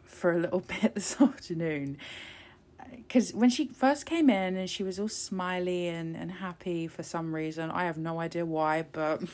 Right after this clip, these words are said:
<laughs> I wouldn't be smiling if it was me. But then she kind of she kind of, uh, defaulted to this sort of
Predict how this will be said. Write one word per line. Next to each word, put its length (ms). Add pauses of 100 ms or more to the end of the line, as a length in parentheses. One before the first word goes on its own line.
(100)
<laughs> 200
I 120
wouldn't 220
be 80
smiling 340
if 120
it 100
was 160
me. 300 (1300)
But 200
then 320
she 200
kind 260
of 180 (1900)
she 100
kind 240
of, 180
uh, 420 (300)
defaulted 720
to 120
this 180
sort 220
of 280